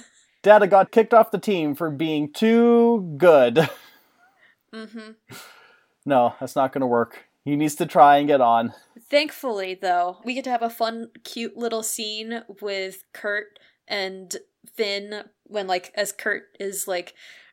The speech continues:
Speaker 1: trying to get ready, and he's kind of, you can tell he's nervous, and Finn is like, "Okay, first off, put your helmet on." <laughs>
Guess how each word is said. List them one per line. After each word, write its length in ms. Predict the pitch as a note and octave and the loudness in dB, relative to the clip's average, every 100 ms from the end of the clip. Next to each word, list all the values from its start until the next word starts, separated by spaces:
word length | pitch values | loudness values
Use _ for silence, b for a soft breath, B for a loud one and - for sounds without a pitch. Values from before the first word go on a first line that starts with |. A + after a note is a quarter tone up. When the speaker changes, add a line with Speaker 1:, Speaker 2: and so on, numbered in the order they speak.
| _ | _
Speaker 1:
trying 240 | - A3+ | 0 2
to 60 | A3+ | 2
get 160 | A#3+ G#3+ | -4 -4
ready, 260 | F#3+ G3 | -4 -4
and 100 | F#3+ | -6
he's 180 | G3+ A#3 | -6 -8
kind 220 | - C#4+ | -4 -2
of, 160 | C4 A3+ | -2 -4
you 80 | C4+ | -6
can 120 | C4 C4 | -6 -4
tell 160 | B3 | -4
he's 260 | A#3+ A3+ F#3 | -4 -10 -6
nervous, 420 | F#3+ F#3+ G#3+ - | -6 -4 -6 -6
and 180 | G3+ G3 | -8 -6
Finn 180 | A3 G#3+ | -6 -4
is 120 | G#3 | -4
like, 200 | G3 - A#3+ | -6 -6 -8
"Okay, 260 | A#3 A3 | -4 -4
first 420 | A3+ - A3+ - C4 | -4 -6 -4 -2 -4
off, 240 | B3 - | -4 -2
put 180 | A#3 A#3 | -2 0
your 100 | B3 | -2
helmet 440 | D4+ C#4 A#3+ G3+ | 0 0 0 -6
on." 420 | F#3 F#3 A3+ D4+ | -4 -4 0 0
<laughs> 60 | - | -2